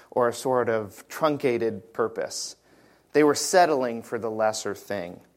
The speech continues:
Some made their purpose political freedom from the Roman oppression. They would fight the man. They would bring freedom to their people through violent resistance.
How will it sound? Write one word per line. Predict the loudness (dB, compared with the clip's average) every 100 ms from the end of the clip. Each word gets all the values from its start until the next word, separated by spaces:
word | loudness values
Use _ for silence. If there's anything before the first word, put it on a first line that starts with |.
| _ _ _ -20 -14
Some | 4 8 8 8
made | 4 4
their | 2
purpose | 2 -2 0 -4 -4
political | -6 -4 -2 0 0 -2 -2 -2 -4 -14 -20
freedom | -20 -18 -6 -4 -4 -6 -8 -16 _ _ _ _ _
from | -8
the | -6
Roman | -6 -6 -10
oppression. | -10 -10 -10 -12 -20 _ _ _ _ _ _ _ _ _ _ _ _ _
They | 0
would | 0 -4
fight | -2 -2 -2
the | -10
man. | -14 -14 -16 -18 _ _ _ _ _ _ _ _ _ _ _ _ _ _ -20 -20 _
They | 8 10
would | 8
bring | 6 6 6
freedom | 2 2 8 8 8 4
to | 0 0
their | 0 0
people | -2 -6 -2 2 2 2 -4 -18
through | -4 -2 -2
violent | 2 4 4 2 0 -6 -8
resistance. | -8 -6 -8 -8 -12 -14 -12 -12